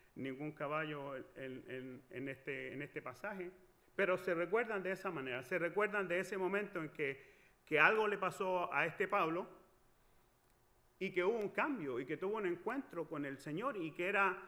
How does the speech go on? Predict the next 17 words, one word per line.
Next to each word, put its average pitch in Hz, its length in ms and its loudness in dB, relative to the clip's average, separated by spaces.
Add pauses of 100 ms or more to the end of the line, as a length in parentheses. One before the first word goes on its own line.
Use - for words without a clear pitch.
(440)
antes 202 380 4
vivía 190 340 4
de 190 80 0
una 196 200 2
manera 220 500 -2 (360)
y 147 220 -6
ahora 170 240 0
vive 175 280 0
de 175 120 0
otra. 269 320 -2 (1120)
Uno 139 200 -2
me 127 120 -2
contestó, 131 680 -4 (840)
"Oh, 226 400 0
el 185 100 4
apóstol 196 500 0
que, 175 320 -2